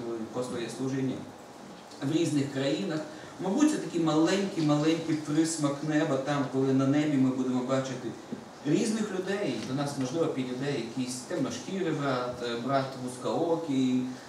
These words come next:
е, якась, е, сестра, можливо,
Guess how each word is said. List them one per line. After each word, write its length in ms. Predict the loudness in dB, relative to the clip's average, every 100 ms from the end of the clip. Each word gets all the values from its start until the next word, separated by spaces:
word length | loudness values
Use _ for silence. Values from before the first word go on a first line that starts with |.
| -12 -4
е, 40 |
якась, 540 | -2 0 0 0 0 0
е, 180 | -2 -2
сестра, 720 | -2 -6 -4 0 2 2 0 -2
можливо, 320 | -4 -2 -2